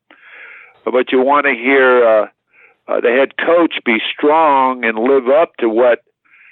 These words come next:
good and what's bad. And, uh, say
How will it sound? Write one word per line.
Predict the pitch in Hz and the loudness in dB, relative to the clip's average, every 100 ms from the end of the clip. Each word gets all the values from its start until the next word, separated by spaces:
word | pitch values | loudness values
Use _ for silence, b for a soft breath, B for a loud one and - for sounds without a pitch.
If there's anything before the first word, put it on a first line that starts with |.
| b b - 110 | b b -20 -4
good | 135 135 | 0 0
and | 147 | 0
what's | 131 127 - | -2 -2 -2
bad. | 175 220 214 113 - - _ _ _ _ _ _ _ _ _ - | 0 2 2 0 -4 -12 _ _ _ _ _ _ _ _ _ -8
And, | 120 123 123 120 | -4 -2 -2 -2
uh, | 123 120 - - | 0 0 -2 -4
say | 135 | 0